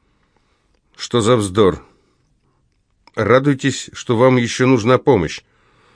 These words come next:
Ну ладно, прежде всего поедем обедать, самое лучшее на главный вокзал». В трамвае, пока они ехали, оба молчали, и только, как уже не раз случалось, Ламбер пошутил насчет надписи на вагоне без кондуктора.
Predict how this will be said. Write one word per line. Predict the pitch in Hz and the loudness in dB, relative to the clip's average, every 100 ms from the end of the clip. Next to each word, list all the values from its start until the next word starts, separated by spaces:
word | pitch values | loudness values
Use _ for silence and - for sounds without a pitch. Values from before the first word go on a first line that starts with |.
| _ | _
Ну | - 143 | -2 2
ладно, | 160 113 85 67 - - | 4 2 -2 -8 -12 -6
прежде | 113 123 117 | -2 -2 -2
всего | - 127 127 | -4 0 0
поедем | 120 123 110 117 | 2 0 2 0
обедать, | 120 117 78 - | 2 0 -2 -6
самое | - 107 110 | -2 2 4
лучшее | 113 107 - | 2 0 -2
на | 98 92 | -2 2
главный | 107 92 101 | 2 2 2
вокзал». | 95 82 78 65 - _ _ _ _ _ _ _ _ _ | 0 -2 -6 -12 -14 _ _ _ _ _ _ _ _ _
В | - | -8
трамвае, | 120 135 151 190 156 | -2 0 2 2 2
пока | 123 - 135 | 0 2 2
они | 131 127 | 2 0
ехали, | 151 139 123 | 0 2 2
оба | 135 131 | 2 4
молчали, | 139 147 - 98 78 | 4 2 0 0 -2
и | 73 101 | -2 -4
только, | - 117 - 113 110 110 107 | -2 -4 0 2 4 4 2
как | 110 120 | -2 -2
уже | 98 | -2
не | 110 | 0
раз | 113 104 | 2 0
случалось, | - 107 110 113 104 - _ _ _ _ - | -2 -6 0 2 2 -2 _ _ _ _ -6
Ламбер | 104 110 98 120 | -2 0 2 0
пошутил | - - 101 120 110 | -2 -8 -6 -2 0
насчет | 104 - 98 104 | 0 -2 -4 0
надписи | 113 - 101 - | -2 -2 -8 -4
на | 104 98 | -2 0
вагоне | 98 92 110 104 | 0 0 -2 -2
без | 92 | -4
кондуктора. | - 113 107 98 - 67 65 | -2 0 0 -4 -8 -12 -12